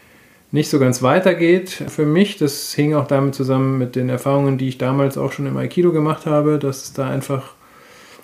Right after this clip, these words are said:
Phänomene gibt, die man rein materiell und mit der rein klassischen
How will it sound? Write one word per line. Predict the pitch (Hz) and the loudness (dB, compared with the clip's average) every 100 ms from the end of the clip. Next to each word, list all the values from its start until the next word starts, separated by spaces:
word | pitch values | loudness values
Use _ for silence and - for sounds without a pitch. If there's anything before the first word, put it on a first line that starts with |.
| - | -6
Phänomene | - 139 135 139 165 180 | 2 4 6 6 6 4
gibt, | 175 175 175 - - | 4 2 2 -12 -8
die | 139 | -2
man | 139 139 135 | 2 2 2
rein | 127 131 | 2 2
materiell | 139 127 135 127 135 165 165 | 0 0 0 2 2 2 2
und | 131 131 123 | -2 -4 -4
mit | 127 | -4
der | 127 120 | -4 -4
rein | 123 135 135 131 | -4 -2 -4 -4
klassischen | 135 139 147 139 143 135 135 131 | -4 -4 -4 -6 -4 -2 -2 -4